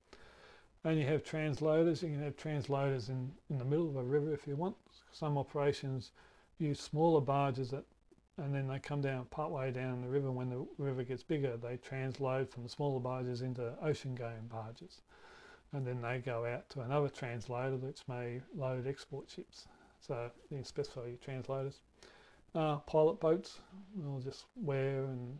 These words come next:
how many pilot boats you have and where they attach to the ships to bring them in and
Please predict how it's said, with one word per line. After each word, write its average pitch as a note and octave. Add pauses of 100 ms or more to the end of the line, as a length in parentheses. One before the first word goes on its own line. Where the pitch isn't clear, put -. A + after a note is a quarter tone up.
(120)
how C#3
many C3
pilot C#3
boats C#3+
you C#3
have C3+
and B2+
where B2+
they B2 (180)
attach -
to C#3+
the B2+
ships -
to -
bring C3+
them B2+
in C#3
and B2